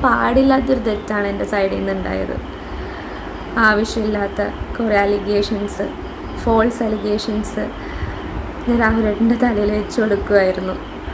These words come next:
എൻ്റെ തെറ്റാണത്, എൻ്റെ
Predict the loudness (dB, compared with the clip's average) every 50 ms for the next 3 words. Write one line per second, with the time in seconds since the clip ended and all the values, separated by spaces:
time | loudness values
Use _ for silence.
0 | -8 -8 -4 -2 0 2 4 6 6 4 4 0 -2 -2 0 2 2 4 4 4
1 | 2 2 0 -2 -6 -8 -10 -10 -10 -10 -10 -10 -10 -8 -6 -6 -6 -6 -6 -8
2 | -8 -10 -10 -6 -4 -2 0 2